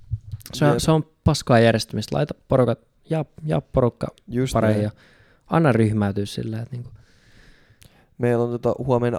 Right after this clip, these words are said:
Speaker 2: Abi on jumalapäivä.
Speaker 1: Se on paras päivä.
Speaker 2: Mä pistän mun Jeesus-puvu.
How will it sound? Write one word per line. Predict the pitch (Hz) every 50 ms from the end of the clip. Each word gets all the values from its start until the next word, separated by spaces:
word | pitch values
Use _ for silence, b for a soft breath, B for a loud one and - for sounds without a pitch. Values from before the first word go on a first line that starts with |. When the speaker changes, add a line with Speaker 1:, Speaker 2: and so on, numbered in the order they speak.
| 104
Speaker 2:
Abi | 123 120 120 117
on | 110 113 117
jumalapäivä. | 120 120 117 110 107 101 110 - 95 104 107 107 110 113 b b b b b b _ _ -
Speaker 1:
Se | - -
on | 127 135
paras | 139 - - - - - _ _
päivä. | - - - - - _ -
Speaker 2:
Mä | 113 117
pistän | 110 127 123 - - 127 120
mun | 123 123 123
Jeesus-puvu. | 123 120 113 107 107 - 117 110 - - 117 113 117